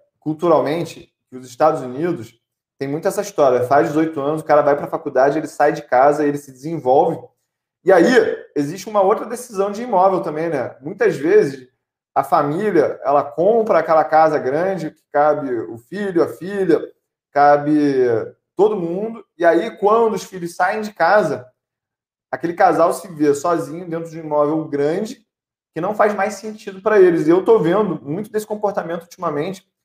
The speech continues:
e até em alguns amigos do meu pai, né?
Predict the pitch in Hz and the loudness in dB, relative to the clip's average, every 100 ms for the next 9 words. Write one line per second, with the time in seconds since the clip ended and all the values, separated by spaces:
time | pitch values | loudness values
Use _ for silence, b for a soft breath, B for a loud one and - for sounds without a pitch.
0 | _ _ _ _ 131 170 202 233 202 208 | _ _ _ _ -4 0 2 2 0 2
1 | 202 170 180 175 175 180 180 147 143 135 | 2 2 -2 -4 -4 -4 0 2 2 0
2 | 120 | -6